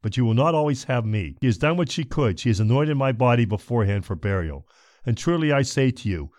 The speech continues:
wherever the gospel is proclaimed in the whole world, what she has done will be told in memory of her." Then Judas Iscariot,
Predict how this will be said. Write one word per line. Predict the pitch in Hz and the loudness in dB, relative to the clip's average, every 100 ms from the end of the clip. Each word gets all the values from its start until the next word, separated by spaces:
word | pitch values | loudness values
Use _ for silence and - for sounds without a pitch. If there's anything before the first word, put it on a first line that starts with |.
| - | -4
wherever | 117 147 | -2 0
the | 165 | 0
gospel | 143 151 151 - 143 | 2 2 2 0 -4
is | |
proclaimed | - 143 135 - 139 123 | -2 -2 -2 0 0 2
in | 117 | 2
the | 98 | 2
whole | 120 127 | 0 2
world, | 123 113 92 82 _ _ - | 2 2 0 -4 _ _ -4
what | 104 | -4
she | - | 0
has | 147 127 | 0 2
done | 135 117 | 2 2
will | |
be | 104 98 85 - | 0 -2 -2 -4
told | 131 127 | -2 2
in | 113 104 | 2 2
memory | 117 107 87 | 0 0 -2
of | 80 | -6
her." | - 65 - _ - | -10 -12 -18 _ 0
Then | 127 117 | 2 2
Judas | 170 196 196 | 2 0 -2
Iscariot, | 151 - 160 139 117 | -2 -2 0 2 0